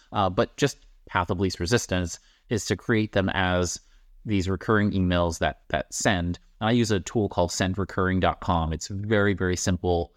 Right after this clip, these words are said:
It's a very easy tool. You just be-, set up the email and it sends it on a schedule, right? So you just tell it when to send. Uh, you can do this with, uh, with other follow-up, you know, email, uh, tools like, you know, follow up dot C C and others, other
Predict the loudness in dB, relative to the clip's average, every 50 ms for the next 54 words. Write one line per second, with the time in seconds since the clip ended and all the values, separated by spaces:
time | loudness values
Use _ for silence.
0 | _ _ -12 -8 -6 -6 -4 0 2 2 2 2 2 0 -2 -2 -2 -4 -4 -2
1 | -2 0 2 2 0 0 -4 -8 _ _ _ -14 -8 -6 -6 -4 0 0 0 0
2 | 0 0 2 2 2 2 0 -2 -2 0 0 2 2 2 2 2 2 0 0 -4
3 | -10 -20 -20 -20 -12 -8 -4 -4 -2 -2 -2 -4 -4 -4 -6 -8 -8 -4 -2 -2
4 | -2 0 0 -2 0 2 2 2 2 0 2 2 2 2 2 0 -2 -2 -4 -4
5 | -4 -2 -2 0 0 0 0 0 0 0 0 0 -2 -2 -2 0 0 0 2 2
6 | 0 0 -2 -2 -2 -2 -4 -4 -4 -4 -6 -10 -14 -20 -20 _ -12 -6 -4 -4
7 | -2 -2 -2 0 0 0 0 2 0 0 0 0 -2 0 0 0 0 0 -2 -8
8 | -14 -12 -10 -10 -10 -10 -6 -4 -4 -4 0 0 0 2 2 0 0 -2 0 2
9 | 2 4 4 4 2 2 0 0 _ _ _ _ _ _ _ -6 -4 -2 0 0
10 | 0 -2 -2 0 2 2 4 4 4 4 2 2 -2 -6 -12 -14 -6 -2 0 0
11 | 0 0 -2 0 0 0 0 2 0 0 0 -2 -6 _ _ -6 -4 -4 -4 -2
12 | 0 0 2 2 2 2 0 0 -4 -4 -4 -4 -2 -2 -2 0 0 0 0 2
13 | 2 2 0 0 -2 -4 -4 -4 -2 0 0 -2